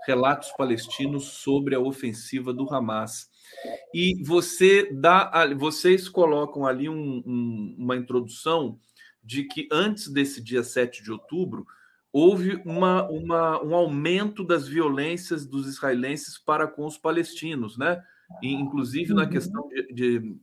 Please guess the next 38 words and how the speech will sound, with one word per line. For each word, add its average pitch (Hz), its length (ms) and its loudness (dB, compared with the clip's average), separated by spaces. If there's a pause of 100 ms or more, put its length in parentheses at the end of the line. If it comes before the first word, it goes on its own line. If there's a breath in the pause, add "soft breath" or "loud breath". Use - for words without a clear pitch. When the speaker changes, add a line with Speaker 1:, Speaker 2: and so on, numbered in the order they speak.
Speaker 1:
como 139 140 -4
é - 20 -4
que 139 60 -6
é - 20 -4
o 139 40 -4
nome 131 140 -2
da 123 100 2
mesquita 120 560 -4
lá, 131 120 0
que 120 140 -4
é, 110 160 -4
é 107 180 -4
importante 120 480 -6
pra 110 160 -4
eles? 151 220 0
Speaker 2:
Al-Aqsa. 190 800 6 (340)
Speaker 1:
Al-Aqsa. 127 680 2 (180 soft breath)
Speaker 2:
A 185 240 6
Speaker 1:
É, 175 60 6
Speaker 2:
mesquita 208 300 2
Speaker 1:
explica - 180 8
pra 254 100 10
Speaker 2:
Al-Aqsa. 170 180 4
Speaker 1:
gente 170 200 -2 (560)
o 170 120 4
que 196 200 -8
que 202 80 0
aconteceu, 180 920 4
né, 170 320 0 (300 soft breath)
que 170 160 0
pode 170 520 4
ter 160 120 2
sido, 143 920 -4
dentre 139 460 -2
outros 139 280 0
fatores, 143 720 -2
o 147 60 -6
gatilho 156 760 -2